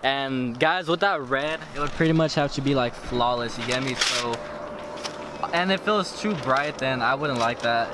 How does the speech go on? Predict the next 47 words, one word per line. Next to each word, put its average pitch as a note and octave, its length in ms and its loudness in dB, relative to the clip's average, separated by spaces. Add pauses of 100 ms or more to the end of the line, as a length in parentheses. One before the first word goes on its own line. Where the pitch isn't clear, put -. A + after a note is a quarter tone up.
(180)
I C#3 160 2
would E3+ 200 2
like D3 300 0
if D3 140 -2
it C#3+ 40 0
was, C#3 100 2
like, C3 120 0
more C3 180 2
of, B2+ 80 -4
like, A#2 160 -2
a A2+ 40 0
burgundy. B2+ 600 0 (680)
But A#2+ 120 2
I B2+ 100 2
did D#3 240 0
wanna F3+ 240 2
do D#3 80 0
red C3 240 2
originally, B2 500 0
but A2+ 680 0
my C3 100 0
car C3 260 2
stays C3 280 -2
outside, A#2 520 0
so A#2 200 -2
the A2 100 -2
red A#2 220 0
probably A#2 220 2
would've A2+ 180 -2
got G#2+ 160 -2
dirty A2+ 240 0
hella A#2 320 -2
quick. A2+ 400 -4 (480)
And D3+ 120 2
the E3 80 2
black, F3 460 0 (1000)
it C#3+ 200 2
honestly D3 400 0
couldn't D3 680 -4
make C#3 260 -2
it D3 40 0
look C#3 240 0
worse. C#3 380 2
The C#3+ 160 -2
red, C3+ 340 2
it C3+ 120 -6
coulda C#3+ 360 0